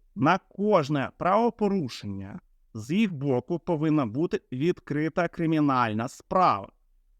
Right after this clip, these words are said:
На кожне, підкреслю, правопорушення. Не мовчіть, люди.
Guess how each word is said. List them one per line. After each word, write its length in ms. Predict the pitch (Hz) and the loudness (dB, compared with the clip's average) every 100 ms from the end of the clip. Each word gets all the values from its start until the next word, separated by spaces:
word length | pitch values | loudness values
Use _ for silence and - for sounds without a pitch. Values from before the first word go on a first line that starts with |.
| _ | _
На 220 | 123 190 | 2 2
кожне, 720 | - 214 220 160 117 113 110 | 0 -2 2 2 2 -2 -4
підкреслю, 720 | - 131 - 123 110 101 120 107 _ _ _ _ | -4 -6 -4 -4 -4 -6 -12 -12 _ _ _ _
правопорушення. 1080 | 147 160 185 185 185 190 180 123 - 113 104 123 | 2 4 4 2 2 2 2 0 -4 -6 -6 -2
Не 220 | 143 208 | 2 4
мовчіть, 640 | 240 247 - - 170 - | 2 0 -4 -4 -4 -4
люди. 380 | 151 120 98 - | -4 -4 -6 -14